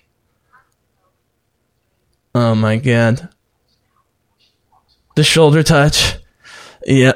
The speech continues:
Haley, you know, always has to have, like, an awkward thing. Of course, this is from Miles's perspective. Am I doing this slow motion or just feel this way? Right, he's starting to feel the powers. Look at that. She's got freckles, dyed blonde hair, an eyebrow.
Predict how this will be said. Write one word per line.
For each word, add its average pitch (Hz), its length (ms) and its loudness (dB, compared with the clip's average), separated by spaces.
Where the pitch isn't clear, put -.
Haley, 170 460 2
you 151 140 0
know, 127 200 -2
always 143 260 0
has 156 100 0
to 156 80 0
have, 147 100 2
like, 139 140 0
an 135 100 0
awkward 131 480 0
thing. 127 560 0
Of - 80 -18
course, 147 260 0
this 180 160 0
is 160 120 0
from 139 120 0
Miles's 147 440 2
perspective. 120 840 0
Am - 80 0
I 151 60 0
doing 175 180 2
this 185 140 2
slow 180 180 2
motion 180 300 2
or 175 40 2
just 160 220 0
feel 160 220 2
this 143 240 0
way? 123 340 2
Right, 127 320 2
he's 156 140 4
starting 147 240 0
to - 20 0
feel 143 140 0
the 131 80 -2
powers. 131 640 0
Look 165 140 0
at 160 120 0
that. 127 240 0
She's 156 200 0
got 139 180 0
freckles, 214 440 0
dyed 175 360 0
blonde 208 260 4
hair, 196 340 0
an 147 120 -2
eyebrow. 185 580 0